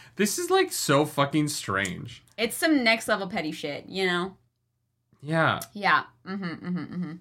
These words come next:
Speaker 2: It's why I like listening to rain sounds to fall asleep. Like, when I go to bed before you do, so I, I, you probably notice that
Speaker 1: I
Speaker 2: there's,
Speaker 1: turn
Speaker 2: like,
Speaker 1: it off,
Speaker 2: yeah,
Speaker 1: yeah.
Speaker 2: yeah, you turn it off.
Speaker 1: It's
Speaker 2: Yeah.
Speaker 1: because it,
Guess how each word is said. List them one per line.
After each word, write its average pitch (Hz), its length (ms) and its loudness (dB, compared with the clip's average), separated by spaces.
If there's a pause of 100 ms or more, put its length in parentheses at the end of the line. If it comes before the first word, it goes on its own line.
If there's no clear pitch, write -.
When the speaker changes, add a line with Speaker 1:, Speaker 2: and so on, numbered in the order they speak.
(280)
Speaker 2:
It's - 140 -4
why 339 320 8
I 311 140 6
like 302 280 2
listening 294 320 0
to 262 80 0
rain 269 320 2
sounds 185 460 2
to 196 100 -10
fall 180 220 0
asleep. 170 360 -8 (560)
Like, 233 160 0
when 254 140 4
I 254 140 6
go 285 100 4
to 285 80 4
bed 247 300 8
before 233 320 0
you 208 160 -2
do, 180 200 -4
so 190 180 -6
I, 202 160 4
I, 185 380 2
you 233 160 2
probably 240 540 2 (220)
notice 233 420 2
that - 240 2
Speaker 1:
I 117 60 6
Speaker 2:
there's, - 100 2
Speaker 1:
turn - 140 4
Speaker 2:
like, 104 60 2
Speaker 1:
it 104 40 -2
off, 101 240 -2
Speaker 2:
yeah, 247 100 4
Speaker 1:
yeah. 226 140 6
Speaker 2:
yeah, 208 100 6
you 208 60 -6
turn 233 160 0
it 202 80 0
off. 208 220 4 (440)
Speaker 1:
It's 202 140 6
Speaker 2:
Yeah. 202 60 4
Speaker 1:
because 202 400 2 (160)
it, 156 200 -4